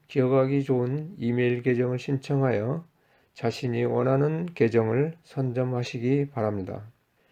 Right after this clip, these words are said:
신청하시기 전에 네 자 이상의 영문 혹은 영문과 숫자를 조합하여 가능하면 짧게 자신을 남들에게 어필할 수 있는 간편한 계정을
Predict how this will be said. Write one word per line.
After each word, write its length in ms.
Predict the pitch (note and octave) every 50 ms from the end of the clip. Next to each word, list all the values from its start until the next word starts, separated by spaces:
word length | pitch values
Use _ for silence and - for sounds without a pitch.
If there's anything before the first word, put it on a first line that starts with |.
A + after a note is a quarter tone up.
| _ _ _
신청하시기 760 | - - D#3 D3 C#3+ - D#3 D#3 D3+ C#3+ C#3 - D3 C#3 D3 D3
전에 460 | C#3+ C3 A2+ A2+ G#2+ G2+ A2+ C#3 D3 - _ _ _ _ _ _ _ -
네 200 | A2 A2+ A#2+ B2
자 180 | A#2 B2+ B2+ B2+
이상의 560 | B2 A#2+ A#2+ C3+ C3 B2+ C3+ C#3 C#3 C3 A#2
영문 460 | A2+ A#2 A#2 A#2 A2 G2 F#2+ G#2+ A2 _ _ _ _ -
혹은 440 | C3 A#2+ A#2+ A#2 A#2 C#3 E3 E3+ E3+ - _ _ _
영문과 600 | A#2 A2 A2+ A#2 A#2 A#2 A#2 A2+ A2 A#2+ A2+ A#2 A#2+
숫자를 580 | - - C#3 C3+ - - C3+ B2+ C3 C#3 C3+
조합하여 720 | C3+ - B2+ A#2+ A#2+ - - B2+ A2+ G#2 G2 G2 A#2 A#2+ - _ _ _
가능하면 720 | - - G#2+ A2 A#2+ B2+ C#3 C#3+ C#3+ C#3 D3+ D3+ D#3 D3
짧게 540 | - C3+ C3 B2 - - A2+ G#2+ G2 A2 A2+ - _ _ _ _
자신을 640 | - - A#2 - - C#3 A#2+ A#2 A#2 A#2+ B2+ B2+
남들에게 600 | - - A2+ B2+ B2+ C3+ C3+ C#3+ C#3 C3+ C#3+ C#3+ C#3
어필할 420 | B2+ B2+ - - C3+ B2 A#2+ A#2+
수 160 | - - -
있는 400 | B2+ A2+ A2+ A2+ A#2 C#3+ D#3+ E3+ E3+ - _ _ _ _ _ _ _ _
간편한 640 | - - B2+ A#2 A#2+ - - C#3 C3+ D3 D3+ D#3 C#3+
계정을 520 | - C3 A#2+ A2+ B2 A#2 A2 G#2 G#2 A2